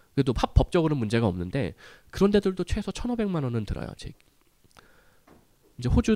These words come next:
달러가 지금 계속 곤두박질 치고 있는데 그 중국의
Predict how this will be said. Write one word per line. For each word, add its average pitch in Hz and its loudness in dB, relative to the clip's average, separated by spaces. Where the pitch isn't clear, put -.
달러가 190 6
지금 135 0
계속 127 0
곤두박질 131 2
치고 156 0
있는데 98 -2
그 - -6
중국의 101 0